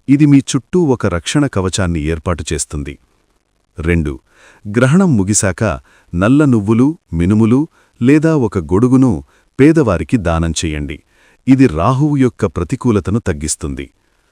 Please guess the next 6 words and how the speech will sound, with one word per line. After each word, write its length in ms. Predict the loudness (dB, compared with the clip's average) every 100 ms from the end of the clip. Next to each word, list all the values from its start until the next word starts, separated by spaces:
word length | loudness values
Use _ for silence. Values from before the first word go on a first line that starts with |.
| _ -12
మూడు, 380 | -4 0 0 -2 -10 _ _ _ _
పక్షులకు 480 | -2 0 0 2 0 -4
ధాన్యం 420 | 0 0 2 0
వెయ్యండి. 380 | -2 -4 -6 -10 -16 _ _ -2
ఇది 180 | 2 4
మీ 120 | 4